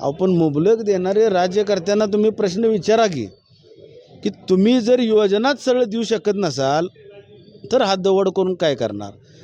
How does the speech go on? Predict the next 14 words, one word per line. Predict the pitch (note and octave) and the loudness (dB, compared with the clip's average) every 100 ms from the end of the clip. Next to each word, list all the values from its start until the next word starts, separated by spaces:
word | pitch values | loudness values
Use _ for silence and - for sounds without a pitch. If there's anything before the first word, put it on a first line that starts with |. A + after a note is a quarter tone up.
| - - - - - - | -20 -20 -20 -20 -18 -6
आणि | C3+ F#3+ | 0 2
जर | D#3 C#3 A3+ G3 D3 E3+ G#3+ _ _ _ - | 2 4 4 4 2 0 -2 _ _ _ -10
हद्दवाढ | D3+ F#3 G#3 A3+ | -4 0 2 0
झाली | G3+ F3+ F#3+ G#3+ | 0 -2 -2 -2
तर | A3+ | 0
एका | G#3+ F3 G#3 | 0 0 0
दृष्टिकोनातून | G#3+ G3+ E3 A3 A3+ A3+ A3+ A#3+ | 0 0 -2 -4 -4 -4 -6 -6
चांगलं | - G#3+ G#3+ A#3+ | -2 0 2 2
पण | A3+ F#3 | 0 -2
आहे, | D#3+ D#3+ | -2 -2
कोल्हापूर | E3+ F3 G3 G#3 F#3 | -4 -2 -2 -2 0
शहर | G#3 | -2
सक्षम | G#3 G3+ - A3 G#3+ | -2 -4 -2 -2 2
झालं, | F3 | 2